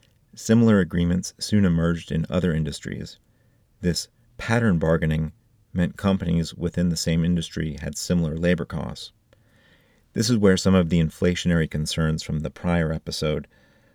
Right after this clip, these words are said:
start to get debated. The U A W expanded its influence beyond the big three automakers in the early sixties.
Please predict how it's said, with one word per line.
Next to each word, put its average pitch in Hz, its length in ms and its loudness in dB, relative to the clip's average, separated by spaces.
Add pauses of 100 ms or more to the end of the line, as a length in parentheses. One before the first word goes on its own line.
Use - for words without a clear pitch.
(120)
start 87 300 0
to - 60 -8
get - 180 -8
debated. - 480 -4 (2750)
The 101 400 6 (140)
U 117 240 6
A 117 80 8
W 92 680 6
expanded 90 540 0
its 85 160 -2
influence 87 460 2
beyond 98 440 2
the 90 60 0
big 78 220 -2
three 82 200 -4
automakers 80 640 -2
in 82 80 0
the 80 100 0
early 85 300 -2
sixties. - 580 -8